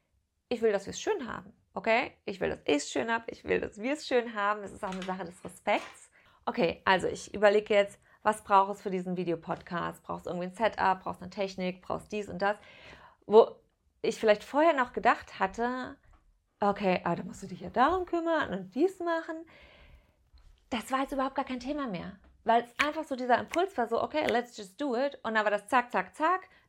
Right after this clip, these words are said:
das geholt, das gekauft, das, äh, abgesettet, das umgeräumt, fertig. <laughs> Ja? Und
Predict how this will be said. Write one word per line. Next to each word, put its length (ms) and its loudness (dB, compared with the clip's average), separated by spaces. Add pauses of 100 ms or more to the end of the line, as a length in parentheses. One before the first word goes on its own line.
(120)
das 260 6
geholt, 440 0
das 200 0
gekauft, 520 0
das, 360 2
äh, 100 0
abgesettet, 840 0
das 180 2
umgeräumt, 520 0
fertig. 500 -2
<laughs> 60 -12 (220)
Ja? 220 2 (440)
Und 260 0